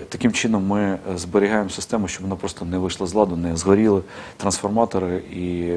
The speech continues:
вся ця критична інфраструктура. Тому прохання набратись терпіння.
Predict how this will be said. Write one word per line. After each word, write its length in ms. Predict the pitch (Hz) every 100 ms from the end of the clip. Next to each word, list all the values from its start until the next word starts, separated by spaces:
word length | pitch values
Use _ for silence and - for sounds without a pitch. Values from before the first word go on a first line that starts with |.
| 82
вся 160 | - 90
ця 140 | 90
критична 420 | - 90 98 -
інфраструктура. 520 | - - - - 76 - - - - - - -
Тому 180 | 113
прохання 440 | 110 110 - 120 107
набратись 480 | 101 110 107 101 -
терпіння. 480 | 110 - 131 117